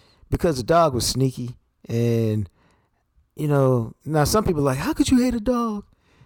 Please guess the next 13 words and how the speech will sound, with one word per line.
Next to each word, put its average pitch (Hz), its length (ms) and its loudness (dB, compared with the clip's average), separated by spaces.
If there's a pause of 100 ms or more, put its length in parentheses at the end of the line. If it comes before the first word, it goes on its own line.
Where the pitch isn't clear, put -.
(160)
Well, 139 260 0
first - 300 -4
off, 131 140 -2
I 135 60 0
didn't 110 200 -4
ask 165 320 -2
for 107 60 -10
the 101 80 -10
dog, 101 340 -8
so 123 120 -8
I 131 40 -4
didn't 127 240 -6
have, 113 220 -6